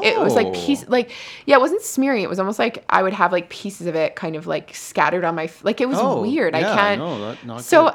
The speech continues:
Speaker 1: and I honestly, I've never committed to a mascara in my
Speaker 2: Okay,
Speaker 1: life. Like, I
Speaker 2: let
Speaker 1: switch
Speaker 2: me,
Speaker 1: it up
Speaker 2: let me guess. Let me
Speaker 1: constantly.
Speaker 2: try and guess. Uh, Dior.
Speaker 1: Okay, what I bought?
Speaker 2: Dior, um,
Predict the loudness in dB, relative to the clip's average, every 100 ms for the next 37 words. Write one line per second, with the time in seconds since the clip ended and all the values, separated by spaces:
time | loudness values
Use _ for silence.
0 | 4 4 4 2 2 2 2 2 0 2
1 | 0 -2 -4 -4 -2 -4 -6 -6 -4 -2
2 | -4 -4 -6 -10 -8 -6 -6 -8 -6 -4
3 | -4 -4 -2 0 0 0 0 0 0 0
4 | 2 0 -2 -4 -2 0 -2 0 -2 -4
5 | -4 -2 0 -2 -2 2 2 2 0 0
6 | 0 0 0 0 -4 -12 -4 2 2 2
7 | 0 -4 -4 -2 0 -2 -4 -6 -8